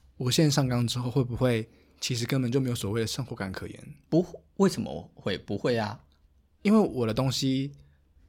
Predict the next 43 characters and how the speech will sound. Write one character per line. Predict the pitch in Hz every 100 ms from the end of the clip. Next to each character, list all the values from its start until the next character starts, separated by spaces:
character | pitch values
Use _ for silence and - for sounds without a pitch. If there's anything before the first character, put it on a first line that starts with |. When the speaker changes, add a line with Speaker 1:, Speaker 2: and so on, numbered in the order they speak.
| _
Speaker 1:
就 | -
比 | 165
如 | 139
说 | 151
好， | 135 101
我 | 98
可 | 98 107
能 | 98 95 104 _ _ _ _ _ _
今 | 180 202
年 | 170 104
的 | 104
我， | 92 85 - _ _ _ _ _ _ _
先 | - 143
假 | 139 -
设 | - 113 -
我 | - 120
想 | 117
要 | 120
北 | 117 98
欧 | 101 107
风， | 101 98 107 _ - _ _ _
然 | 113
后 | 131
我 | 123
这 | 110 160
个 | 127
人 | 110
也 | 113
很 | 120 143
北 | 113
欧 | 98 110 117
哦， | 110 104 - _ - _
我 | 113
设 | 110
计 | 147
师 | 143 131
也 |
帮 | 120 120
我 |
做 | 113 120
了 | 110
北 | 90 92
欧， | 90 90